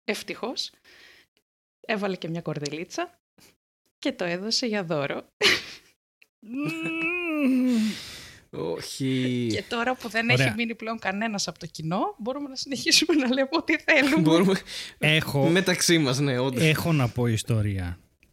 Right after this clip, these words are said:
Speaker 2: Έχω να πω ιστορία, αλλά δεν ξέρω αν είστε έτοιμοι γι' αυτό. Πριν από αυτό θα απολογηθώ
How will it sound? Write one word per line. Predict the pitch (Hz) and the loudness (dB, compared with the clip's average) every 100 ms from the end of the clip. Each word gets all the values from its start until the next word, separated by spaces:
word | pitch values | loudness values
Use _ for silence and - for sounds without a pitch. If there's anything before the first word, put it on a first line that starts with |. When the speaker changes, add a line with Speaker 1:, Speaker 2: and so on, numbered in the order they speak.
| _ | _
Speaker 2:
Έχω | - 135 165 | -2 0 2
να | 147 | 0
πω | 123 110 | 0 -4
ιστορία, | - 117 110 107 | -4 -4 -2 0
αλλά | 104 | 0
δεν | 113 135 | 0 2
ξέρω | 147 160 | 2 2
αν | 147 | 2
είστε | 156 - | 2 2
έτοιμοι | 135 120 107 | 0 2 0
γι' | 95 | -2
αυτό. | 90 95 | -4 -8
Πριν | 85 160 | -2 0
από | 196 | 0
αυτό | 190 214 | 0 -2
θα | 170 | -2
απολογηθώ | 180 147 147 131 117 - 135 | -2 -2 0 0 0 -4 -6